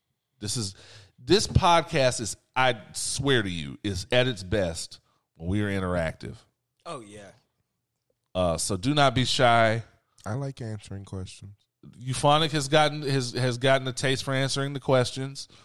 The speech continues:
Speaker 1: Um, y'all's questions tend to be pretty fun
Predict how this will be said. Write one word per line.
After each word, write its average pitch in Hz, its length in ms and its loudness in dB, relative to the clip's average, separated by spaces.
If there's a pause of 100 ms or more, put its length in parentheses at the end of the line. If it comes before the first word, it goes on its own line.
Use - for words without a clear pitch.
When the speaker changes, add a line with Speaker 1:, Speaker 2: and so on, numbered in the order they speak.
(520)
Speaker 1:
Um, 101 500 2
y'all's 110 280 2
questions 135 480 -4
tend 139 240 -4
to 131 60 -6
be 127 280 -2
pretty 123 340 -2
fun 127 560 0